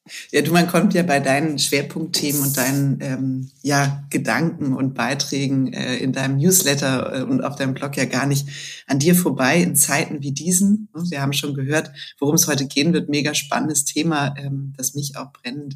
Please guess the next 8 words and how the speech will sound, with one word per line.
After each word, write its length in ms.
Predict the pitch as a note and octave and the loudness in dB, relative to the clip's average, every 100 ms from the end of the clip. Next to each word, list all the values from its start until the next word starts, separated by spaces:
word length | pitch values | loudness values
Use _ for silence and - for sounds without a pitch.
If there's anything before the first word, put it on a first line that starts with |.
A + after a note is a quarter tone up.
| - | -12
interessiert. 680 | A#2+ - - - C3 D3+ - - - - - - | -16 -10 -6 -4 -2 -4 -8 -18 -16 -16 -16 -8
Bevor 400 | B2+ - D#3+ F3 | -4 2 4 6
wir 160 | F3+ | 6
in 160 | C#3+ C#3+ | 4 2
den 220 | C#3 C3+ | 2 0
Deep 240 | C3+ A3+ - | -2 -8 -4
Dive 340 | A#2 - - - | -4 -4 -8 -4
gehen, 480 | C3+ D3 F3+ F3+ | -2 2 2 0